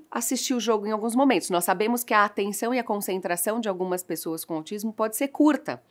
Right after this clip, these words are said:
e ele pode se irritar de ficar ali duas horas assistindo um jogo. Com o tempo de intervalo é muito tempo.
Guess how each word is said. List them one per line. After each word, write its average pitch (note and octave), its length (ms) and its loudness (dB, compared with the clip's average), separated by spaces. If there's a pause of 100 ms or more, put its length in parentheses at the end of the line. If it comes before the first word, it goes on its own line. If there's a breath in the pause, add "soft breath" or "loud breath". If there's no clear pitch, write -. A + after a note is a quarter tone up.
(360 loud breath)
e G3+ 60 2
ele A3 120 4
pode A#3 240 2
se - 140 4
irritar D4 460 10
de A3+ 120 0
ficar A3 380 2
ali A3 420 -2 (260 loud breath)
duas A3+ 480 6
horas G#3 600 6 (240 soft breath)
assistindo A3 640 0
um A#3 60 -2
jogo. G3+ 260 0
Com F3+ 160 0
o F3+ 40 -2
tempo F#3 300 -2
de F#3 80 -4
intervalo G3 480 2
é G3+ 60 2
muito C4+ 320 4
tempo. D3+ 560 -4